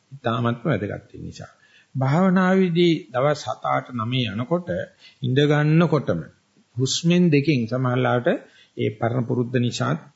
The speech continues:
හේතු සම්පatti නිසාත් හුස්ම සංසිඳෙනවා නම් ඒක ආය හයියෙන් හුස්ම අරගෙන කි මුලැමැදාක බලන්න යන්න ඕන කමක් නැහැ.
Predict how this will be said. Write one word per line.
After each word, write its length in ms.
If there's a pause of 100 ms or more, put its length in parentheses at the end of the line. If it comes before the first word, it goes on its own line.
(340)
හේතු 240
සම්පatti 460
නිසාත් 340 (500)
හුස්ම 220
සංසිඳෙනවා 800
නම් 200 (120)
ඒක 260
ආය 240
හයියෙන් 460
හුස්ම 300
අරගෙන 280
කි 120
මුලැමැදාක 540
බලන්න 360
යන්න 180
ඕන 160
කමක් 340
නැහැ. 420